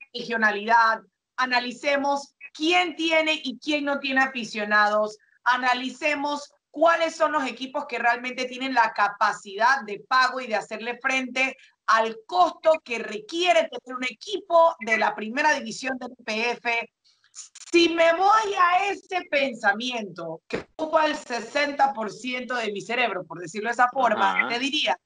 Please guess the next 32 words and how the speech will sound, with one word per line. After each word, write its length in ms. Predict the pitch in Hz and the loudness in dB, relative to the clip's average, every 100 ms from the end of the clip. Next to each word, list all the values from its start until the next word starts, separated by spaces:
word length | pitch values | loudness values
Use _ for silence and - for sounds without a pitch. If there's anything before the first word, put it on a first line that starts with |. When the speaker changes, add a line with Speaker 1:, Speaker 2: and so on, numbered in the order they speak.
| _ - | _ -4
Speaker 1:
es 140 | 392 | 2
un 200 | 320 320 | 2 0
buen 340 | - 285 294 277 | -2 2 4 4
momento 720 | 262 247 247 240 226 254 233 | 2 0 -2 -6 -8 -8 -2
para 560 | 226 202 196 196 202 - _ _ _ - | 2 4 6 6 4 0 _ _ _ 0
arrancar 600 | 220 214 220 214 262 240 | 2 2 0 0 0 -2
el 120 | 226 | -4
próximo 500 | 233 226 247 208 185 | -4 -4 -8 -2 0
año 200 | 180 190 | 0 -4
en 80 | 180 | -4
enero. 360 | 170 165 156 - _ _ _ | -4 -4 -10 -16 _ _ _
Porque, 320 | 294 302 277 294 | 0 0 0 -6
David, 480 | 285 294 247 165 _ _ _ | -4 -2 -2 -6 _ _ _
le 300 | 208 233 240 | -4 2 4
hace 500 | 269 294 294 - 202 | 6 4 2 -4 -8
falta 720 | 170 - 285 277 269 - 254 - | -8 0 4 4 2 -2 -2 0
a 160 | 185 | -2
Pan-, 160 | 190 180 - _ 339 | -2 -4 -8 _ 0
mira, 460 | 330 269 190 - - 294 | 0 2 0 -2 -12 -2
nos, 520 | 285 302 311 311 311 | 2 6 6 2 -2
nos 240 | 302 302 | 0 2
han 120 | 339 370 | 0 0
otorgado 440 | 359 302 285 320 | 0 0 0 -2
una 200 | 320 311 | 2 2
oportunidad 840 | - 254 247 233 247 240 294 302 240 - | 2 -2 -4 -4 -8 -4 2 2 2 -2
de 140 | - 302 | 0 2
hacer 460 | 311 311 - 370 | 2 0 -10 -4
los 220 | 359 359 359 | 2 2 2
cambios 480 | 330 320 320 381 | 2 2 0 -4
que 200 | 381 320 | -2 -4
se 240 | - 277 262 | -4 -4 -4
requieren. 1000 | 240 220 214 302 359 - 370 277 185 | -4 -8 -8 -8 -8 -8 -8 -8 -8